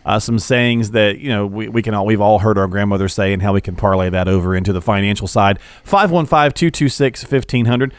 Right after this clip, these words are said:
I'm Mark Killian, riding alongside today, uh, with Eric as we talk about these things. And I got time for just a couple more here, Eric. So I heard it straight from the horse's mouth.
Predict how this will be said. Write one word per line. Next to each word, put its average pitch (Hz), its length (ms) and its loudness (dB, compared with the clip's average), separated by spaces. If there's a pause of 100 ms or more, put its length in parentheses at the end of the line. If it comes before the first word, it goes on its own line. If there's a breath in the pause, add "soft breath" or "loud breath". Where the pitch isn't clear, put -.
(120 soft breath)
I'm 139 120 0
Mark 120 180 0
Killian, 117 260 0
riding 107 240 0
alongside 104 520 0
today, 104 360 -2 (300 soft breath)
uh, 92 180 2
with 101 280 2
Eric 107 280 0
as 107 200 0
we 117 60 2
talk 123 200 2
about 127 220 2
these 123 180 -2
things. 143 300 -2
And 139 180 -2
I 202 60 -6
got 190 160 0
time 165 220 2
for 143 80 2
just 135 180 0
a 123 40 -2
couple 131 260 2
more 123 200 4
here, 120 320 4
Eric. 123 320 2
So 127 420 4 (320 loud breath)
I 135 140 2
heard 247 300 2
it 240 100 0
straight 185 400 0
from 165 160 -2
the 143 120 2
horse's 135 520 2
mouth. 98 480 -2